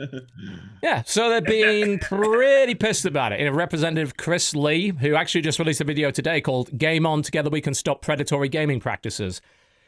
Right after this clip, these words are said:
who seems to have a relatively good grasp of the issue, I have to be honest.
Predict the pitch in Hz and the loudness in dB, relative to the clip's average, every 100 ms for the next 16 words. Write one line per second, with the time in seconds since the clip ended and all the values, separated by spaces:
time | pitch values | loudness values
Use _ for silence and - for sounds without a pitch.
0 | _ 165 151 294 302 294 247 160 208 330 | _ -4 -2 0 0 0 0 0 0 0
1 | - 196 160 170 180 131 143 156 - 147 | 0 0 0 0 -2 0 0 0 -2 -2
2 | 131 185 185 - 92 101 123 135 127 113 | -2 -2 -2 -2 -2 -2 0 -2 -4 -4
3 | 120 90 107 - | -4 -4 -8 -8